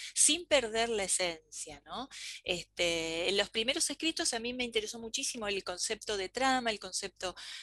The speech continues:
de módulo, el concepto de motivo. Me anclé, mm, profundamente en un diseñador que a mí me gusta mucho, que es Lucius Wong,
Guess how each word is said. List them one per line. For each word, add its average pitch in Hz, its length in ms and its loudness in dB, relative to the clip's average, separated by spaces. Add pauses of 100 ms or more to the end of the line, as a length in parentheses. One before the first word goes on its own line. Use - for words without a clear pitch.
(120)
de 170 100 -8
módulo, 208 500 2
el 160 160 -8
concepto 180 460 -4
de 175 60 -2
motivo. 185 760 0 (380)
Me 185 100 0
anclé, 214 500 4
mm, 202 380 -6 (480)
profundamente 214 1300 0
en 160 140 -12
un 185 200 -18
diseñador 175 500 -4
que 185 80 -4
a 175 40 -6
mí 180 220 -10
me 175 100 -8
gusta 175 260 -14
mucho, 202 280 -6
que 175 80 -14
es 160 80 -16
Lucius 185 360 -8
Wong, 220 340 2